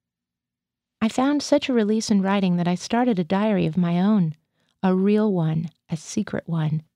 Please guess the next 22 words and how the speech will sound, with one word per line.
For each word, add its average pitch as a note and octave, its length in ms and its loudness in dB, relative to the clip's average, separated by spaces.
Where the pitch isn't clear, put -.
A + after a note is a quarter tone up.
which B3+ 200 0
I A#3+ 60 2
recently A3+ 540 0
glanced A3 500 0
through, D#3+ 360 -4
noting G3+ 460 0
that F#3+ 140 -4
the G3 80 -2
quality F#3+ 580 -2
of E3 60 -6
my F3 180 -2
penmanship F3+ 800 -2
was F3 140 -4
very E3+ 320 -2
shaky. D#3+ 600 -6
January A#3+ 500 2
eleventh, G3+ 580 0
nineteen F#3+ 400 2
seventy-five. F3+ 800 0
Sick. - 540 -8
January A3+ 480 2
thirteenth, F#3+ 640 -2